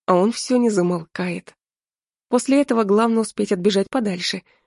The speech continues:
и, как ни в чём не бывало, усесться в кресло перед телевизором, чтобы бабушка не знала, что это Мила скинула противную штуковину, а подумала бы, что она сама спрыгнула на пол.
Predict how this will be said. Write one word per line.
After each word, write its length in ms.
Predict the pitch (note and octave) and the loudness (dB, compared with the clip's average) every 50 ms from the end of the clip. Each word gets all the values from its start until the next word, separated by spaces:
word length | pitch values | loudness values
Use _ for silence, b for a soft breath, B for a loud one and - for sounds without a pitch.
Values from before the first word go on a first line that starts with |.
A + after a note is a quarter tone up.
| _ _ | _ _
и, 100 | - G#3 | 0 0
как 220 | G3+ - F3+ - | 2 0 -2 0
ни 80 | F#3 F#3 | 0 -2
в 80 | F3 - | -2 -2
чём 180 | - F#3+ F#3+ | -2 -2 0
не 80 | F#3 F3+ | 0 0
бывало, 460 | E3 F#3 F3 E3+ F#3+ G3 G#3+ A#3+ C#4 - | 0 -2 -2 0 -2 -2 -2 -2 -2 -2
усесться 500 | C4+ C4 - - G#3 G3 - - - C#4 | -2 -2 0 -2 -4 -4 -4 -6 -8 -8
в 80 | - | -6
кресло 340 | - G#3 G3+ F#3+ - - A3 | -4 -4 -4 -4 -4 -6 -4
перед 260 | A3 - G#3+ F#3+ F#3 | -2 0 -2 -2 -2
телевизором, 640 | - - F#3 F#3+ F3+ E3+ F3 E3+ F3+ F3+ F3 E3+ - _ _ _ _ _ _ _ _ _ | -2 -4 -2 -2 -2 -4 -4 -4 -4 -4 -6 -8 -10 _ _ _ _ _ _ _ _ _
чтобы 320 | - - - A#3+ A3 A3 | -10 -2 0 2 2 4
бабушка 380 | G#3 A3 G#3 G#3+ - - - B3 | 2 2 2 0 0 0 0 2
не 100 | A#3+ B3 | 2 2
знала, 380 | B3+ C#4+ D4+ C4+ A3+ G3+ F#3 | 2 2 2 2 2 0 -2
что 180 | - - - F#3+ | -6 -4 -2 -2
это 180 | F#3+ F3+ F#3+ | 0 0 2
Мила 280 | F#3+ G3+ A#3+ C4+ A#3+ A3 | 2 2 2 2 0 0
скинула 420 | F#3+ - - F#3+ F#3+ F3+ F#3 G3 | -2 -4 -4 -2 -2 0 0 -2
противную 500 | G3+ - - A3+ G#3+ - F3+ F3 F3 F#3 | -4 -2 -4 -4 -2 -2 -4 -2 -2 -4
штуковину, 640 | G3 - - B3+ - - F#3+ F3+ F3+ E3+ E3+ F3 - _ _ _ _ _ _ _ | -6 -6 -6 -6 -4 -4 -4 -4 -6 -8 -8 -10 -12 _ _ _ _ _ _ _
а 100 | - A3 | -4 -2
подумала 500 | G3+ - F#3 E3+ F#3+ G3+ A3 B3 B3+ C4 | 0 0 2 2 2 2 2 2 2 2
бы, 140 | A#3+ A#3 C#4 | 0 0 -2
что 240 | - - - - A#3 | -4 -2 -2 0 2
она 200 | G#3+ G3+ G3 G3 | 2 2 0 -4
сама 400 | - - C4 C4+ C4+ B3 - - _ | -2 0 2 2 2 2 0 -4 _
спрыгнула 560 | - - - F#3+ F3 F3 F3 F3 F3 F#3 G3 | -10 -2 0 0 2 2 2 2 0 0 0
на 180 | F#3+ G3 E3+ D#3+ | -2 -2 -6 -6
пол. 260 | - - F#3 F#3 | -10 -12 -12 -12